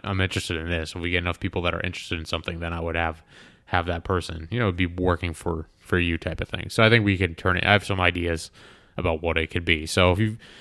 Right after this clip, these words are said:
if you've trusted the judgment that I've had for the website for the last, like, seven or eight years, that would be the next evolution of it. But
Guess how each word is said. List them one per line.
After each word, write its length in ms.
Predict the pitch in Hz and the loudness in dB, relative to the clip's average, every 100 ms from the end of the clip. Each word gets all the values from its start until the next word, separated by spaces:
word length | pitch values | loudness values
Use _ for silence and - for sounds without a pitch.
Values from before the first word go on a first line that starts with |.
| - - | -16 0
if 100 | 127 | 2
you've 100 | 117 | 4
trusted 340 | - 156 147 | 6 6 6
the 80 | 123 | 2
judgment 480 | 104 117 107 107 104 | 6 6 6 2 2
that 100 | 101 | 4
I've 120 | 95 | 6
had 160 | 95 92 | 6 4
for 100 | 98 | 4
the 60 | |
website 440 | 87 90 87 92 87 | 4 4 2 0 0
for 80 | 90 | 0
the 60 | |
last, 360 | 85 85 - - _ - - | 2 2 0 -8 _ -20 -10
like, 160 | - 82 | -6 -4
seven 320 | - 90 85 | 2 2 4
or 120 | 87 | 4
eight 120 | 87 85 | 4 4
years, 340 | 82 82 80 | 2 0 0
that 120 | 85 | -2
would 100 | 80 | 0
be 80 | 85 | -2
the 120 | 85 | -2
next 260 | 82 78 - | -4 -6 -4
evolution 520 | 90 85 82 80 90 | -2 0 -2 -2 -2
of 120 | 80 | -4
it. 220 | 82 82 101 | -6 -6 2
But 260 | 90 87 | 2 2